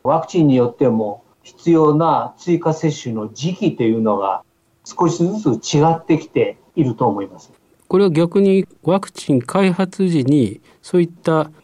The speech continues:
Speaker 2: まあ、疾患の発生月齢、年齢、そしてそのワクチンによる抗体の、まあ、獲得とその創出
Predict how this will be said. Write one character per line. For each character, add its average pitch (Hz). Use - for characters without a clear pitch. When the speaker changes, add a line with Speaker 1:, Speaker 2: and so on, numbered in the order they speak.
Speaker 2:
ま 139
あ、 120
疾 147
患 143
の 139
発 123
生 143
月 135
齢、 101
年 113
齢、 104
そ -
し -
て 127
そ -
の 117
ワ 147
ク 151
チ 151
ン 135
に 131
よ 131
る 170
抗 143
体 123
の、 120
ま 117
あ、 -
獲 123
得 -
と -
そ -
の 117
創 143
出 -